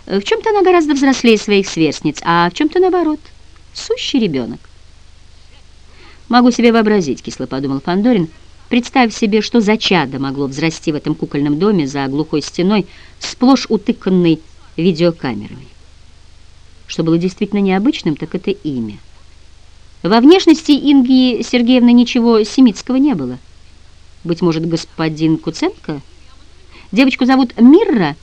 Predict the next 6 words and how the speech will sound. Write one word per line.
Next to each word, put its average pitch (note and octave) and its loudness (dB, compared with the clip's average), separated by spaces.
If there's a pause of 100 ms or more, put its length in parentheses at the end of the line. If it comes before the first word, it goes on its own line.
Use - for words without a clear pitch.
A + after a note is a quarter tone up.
(880)
переспросил D#3+ -4
Николас. D#3 -4
"Нет, A#4 -8
нет", C#4+ 4 (360)
засмеялась F3+ -2
хозяйка. E3 -4